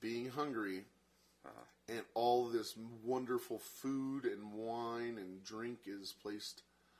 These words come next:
Speaker 1: in front of you, and you can't consume it.
Speaker 2: Okay.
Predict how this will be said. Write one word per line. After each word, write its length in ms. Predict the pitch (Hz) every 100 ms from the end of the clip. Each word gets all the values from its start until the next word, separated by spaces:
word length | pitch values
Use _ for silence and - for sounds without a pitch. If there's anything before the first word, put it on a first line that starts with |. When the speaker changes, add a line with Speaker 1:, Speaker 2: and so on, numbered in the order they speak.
| - _ _ _ _ -
Speaker 1:
in 140 | 98
front 220 | - 110
of 100 | 104
you, 360 | 98 101 98 98 - -
and 400 | 98 95 92 95 - _ _ -
you 140 | 95
can't 280 | - 101 -
consume 360 | 92 90 - 95
it. 1040 | 76 _ _ _ _ _ _ _ _ _ -
Speaker 2:
Okay. 180 | -